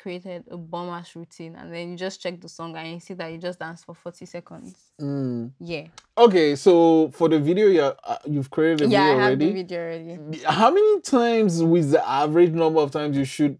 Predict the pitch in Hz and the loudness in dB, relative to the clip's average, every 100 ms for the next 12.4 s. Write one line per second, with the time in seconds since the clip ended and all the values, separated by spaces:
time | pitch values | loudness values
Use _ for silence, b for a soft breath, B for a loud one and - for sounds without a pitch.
0 | - 135 135 160 139 131 139 131 123 127 | -8 -8 0 2 2 0 0 0 -2 -2
1 | 131 123 127 127 123 127 127 123 - 131 | -2 -2 -4 -2 -4 -6 -8 -10 -8 -6
2 | 123 127 359 392 381 285 339 _ 330 370 | -6 0 0 2 -2 -6 -10 _ -4 -2
3 | 370 262 202 247 113 139 311 359 302 220 | -4 -6 -4 -4 -2 -4 -2 -6 -6 -8
4 | 202 - 214 220 - 190 190 185 - 175 | -8 -6 -4 -4 -8 -8 -8 -10 -10 -8
5 | 170 170 170 165 _ _ _ _ 180 175 | -8 -10 -16 -20 _ _ _ _ -14 -8
6 | 190 - 170 165 165 170 165 170 170 - | -8 -10 -12 -14 -16 -18 -16 -16 -16 -20
7 | 190 _ _ _ _ _ _ - 208 - | -20 _ _ _ _ _ _ -8 -6 -4
8 | 220 214 262 262 - 196 - 196 196 _ | -4 -2 -2 -4 -4 -6 -4 -10 -10 _
9 | - 196 202 233 220 196 190 208 170 180 | -14 -6 -4 -2 -4 -8 -6 -6 -4 -4
10 | 170 180 175 175 170 165 175 _ _ _ | -6 -10 -12 -12 -16 -16 -20 _ _ _
11 | _ - 180 190 185 190 175 170 170 175 | _ -20 -12 -12 -8 -8 -8 -10 -12 -14
12 | 185 165 165 | -14 -14 -20